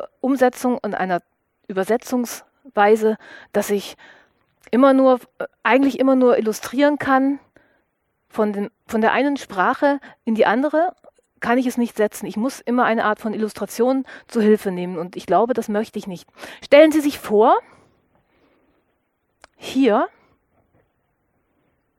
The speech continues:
bis hier unten wäre ein sehr schönes,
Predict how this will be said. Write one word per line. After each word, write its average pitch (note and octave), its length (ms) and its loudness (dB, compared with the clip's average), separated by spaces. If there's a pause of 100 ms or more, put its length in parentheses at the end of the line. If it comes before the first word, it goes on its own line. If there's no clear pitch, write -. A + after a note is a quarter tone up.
(1300)
bis - 180 -14
hier A3+ 240 -4
unten B3+ 280 -10 (560)
wäre G#3+ 320 4
ein G3+ 340 -4 (880)
sehr A3+ 260 6
schönes, D4 760 -2